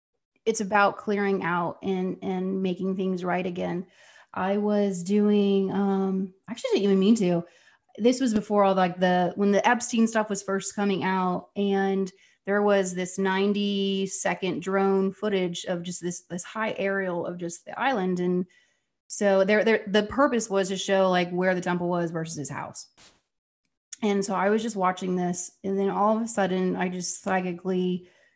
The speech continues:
saw it was pitch black. And at one side, I saw these two men, they were along the cliff, and they just had these piles of, of literally just piles of dead bodies there.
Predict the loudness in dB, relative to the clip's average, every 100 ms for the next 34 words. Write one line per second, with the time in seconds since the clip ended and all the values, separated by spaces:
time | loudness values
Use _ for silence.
0 | _ -6 2 6 6 4 0 -4 -8 -6
1 | -6 -4 -2 0 0 -2 -8 _ _ _
2 | _ -4 -2 -2 0 0 0 -2 0 0
3 | -2 -4 -10 _ _ -20 -20 _ _ _
4 | _ _ _ _ -2 0 2 2 2 0
5 | -6 -6 -2 0 2 4 2 2 2 0
6 | -4 -8 _ _ _ -2 2 4 2 2
7 | -2 0 2 2 0 -4 0 2 0 -4
8 | -6 -2 -2 -4 -8 -6 -6 -4 -6 -8
9 | -8 -4 -2 -2 -4 -8 -10 -10 -6 -6
10 | -4 -4 -4 -6 -8 -12 -6 -6 -4 -10
11 | -14 _ _ -8 -4 -4 -4 -6 -4 -4
12 | -8 -10 -6 -6 -6